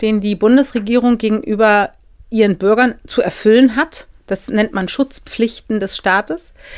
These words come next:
Wir sagen, du Staat, du Bundesregierung hast definiert, dass wir hier vierzig Prozent Treibhausgasemissionen einsparen wollen.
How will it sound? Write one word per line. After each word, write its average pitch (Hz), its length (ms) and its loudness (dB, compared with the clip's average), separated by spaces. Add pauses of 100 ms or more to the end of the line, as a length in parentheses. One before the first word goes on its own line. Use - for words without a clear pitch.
(280)
Wir 214 120 4
sagen, 233 520 2
du 302 200 6
Staat, 254 600 -2
du 240 120 0
Bundesregierung 262 840 0
hast 233 320 -4
definiert, 214 720 0 (400)
dass 185 220 -4
wir 254 160 2
hier 247 260 2
vierzig 247 360 -4
Prozent 214 340 -2
Treibhausgasemissionen 196 1000 -6
einsparen 240 600 -4
wollen. 277 320 0